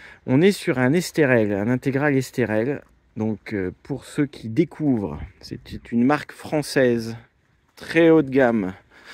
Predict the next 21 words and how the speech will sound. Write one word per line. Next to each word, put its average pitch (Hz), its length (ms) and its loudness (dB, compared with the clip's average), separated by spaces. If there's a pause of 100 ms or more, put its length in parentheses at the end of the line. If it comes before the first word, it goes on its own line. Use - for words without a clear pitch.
(500)
Esterel, 147 640 4
ça 147 140 0
a - 20 6
été 131 220 0
créé 147 560 0
par, 123 420 -2
euh, 104 300 -2 (840)
des 113 320 0
anciens 139 380 -4
de 143 60 -4
chez 110 320 -4
Rapido. 123 520 -2 (1040)
Non, 147 160 4
pardon, 110 340 0 (220)
<laughs> 123 240 -6
des 117 200 0
anciens 127 360 -2
de 139 60 -4
chez - 180 -2
Le 113 120 2
Voyageur. 117 800 -2